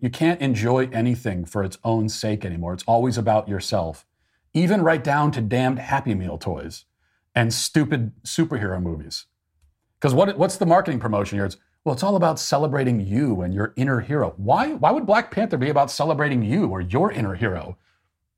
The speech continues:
Isn't Black Panther about the character Black Panther? Aren't you watching it to see that story unfold?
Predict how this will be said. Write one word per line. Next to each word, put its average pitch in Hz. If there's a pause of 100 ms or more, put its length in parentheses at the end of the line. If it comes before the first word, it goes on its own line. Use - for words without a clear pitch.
(140)
Isn't 156
Black 156
Panther 196
about 143 (280)
the 107
character 143
Black 127
Panther? 151 (240)
Aren't 156
you 170
watching 143
it 185
to 151
see 151
that 123
story 214
unfold? 208